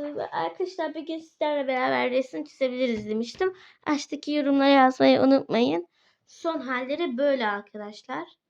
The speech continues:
Arkadaşlar bugünkü videomuz bu kadardı. Başka ne isterseniz yorumlara yazabilirsiniz. Ama arkadaşlar gerçekten ben bunu çok sevdim. Şu da çok tatlı. İlk başta anne sorması beni şaşırttı. Ama arkadaşlar burada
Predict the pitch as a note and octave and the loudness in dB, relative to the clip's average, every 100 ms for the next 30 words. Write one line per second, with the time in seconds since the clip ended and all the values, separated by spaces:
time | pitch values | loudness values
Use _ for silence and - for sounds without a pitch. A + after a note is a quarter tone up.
0 | _ _ _ _ D#4+ D#4 D#4 C#4+ A#3+ - | _ _ _ _ -6 -6 -8 -10 -8 -10
1 | C4 C4 D4 D#4 C#4+ C#4+ B3+ A#3 A3+ A3 | -12 -8 -6 -4 -6 -6 -10 -8 -8 -8
2 | A#3 - E4+ E4 D#4 D#4 E4+ E4+ _ _ | -12 -12 -8 -4 -4 -4 -10 -12 _ _
3 | _ _ _ C#4+ C#4 _ D4 C#4 C#4+ C#4 | _ _ _ -10 -10 _ -10 -10 -12 -18
4 | _ B3 A#3+ _ C4+ D4 C#4 C4 B3 A#3+ | _ -14 -14 _ -16 -12 -10 -10 -10 -16
5 | A3+ A3+ A3+ A#3 A#3 B3 D#4+ E4+ _ F4 | -16 -16 -16 -18 -16 -14 -12 -14 _ -16
6 | E4 E4 E4 _ _ _ _ _ - C4+ | -12 -14 -16 _ _ _ _ _ -16 -10
7 | D4 D#4+ D#4+ D4 D4 C#4+ C#4+ - - C4 | -10 -4 -6 -4 -4 0 0 0 -6 -4
8 | A#3+ A#3 A3+ A#3 C4 B3+ _ A3+ G#3 G#3 | -4 -6 -8 -8 -10 -10 _ -10 -8 -12
9 | G3+ G#3 - _ _ _ _ - E4 D#4+ | -14 -14 -16 _ _ _ _ -16 -8 -8
10 | - C4+ A#3+ - G3 - _ - - _ | -6 -10 -10 -8 -8 -8 _ -20 -20 _
11 | _ _ D4 - D4 D4 D#4+ D4+ D4 D4+ | _ _ -18 -10 -8 -6 -6 -6 -8 -12
12 | D4 D#4 D4+ C#4 A#3+ A#3+ - _ _ - | -14 -12 -14 -12 -16 -20 -20 _ _ -20
13 | _ D4 E4 E4 E4 D#4+ E4+ - D4 D4+ | _ -6 -6 -2 -6 -4 -6 -6 -6 -2